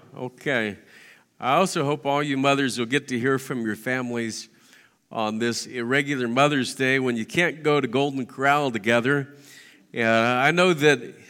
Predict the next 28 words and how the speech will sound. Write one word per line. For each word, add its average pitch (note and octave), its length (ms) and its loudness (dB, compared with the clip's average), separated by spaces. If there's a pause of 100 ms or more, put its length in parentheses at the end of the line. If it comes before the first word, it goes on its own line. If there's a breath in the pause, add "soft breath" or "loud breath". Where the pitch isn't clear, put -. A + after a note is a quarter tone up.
(120)
uh, A2+ 260 0
hearing A#3 600 0
from F#3+ 200 -2
the D3 80 -2
people F3+ 540 -2
you D3 260 0
love D3 380 6
i-, - 20 4
is C3 380 2
the C3+ 80 -2
most D#3+ 280 0
important C#3 440 -4
thing B2+ 220 -4
for C3 220 -2
you A#2+ 220 0 (480 loud breath)
on B2 180 0
any C#3 320 -2
Mother's G#2 460 -2
Day, G#2 160 0
but A2+ 160 -4
this B2 260 -4
year C3+ 160 2
we B2+ 140 -2
get B2+ 260 -4
more C3+ 220 -2
of C3 120 -4
a A#2 60 -4
chance C3+ 520 -2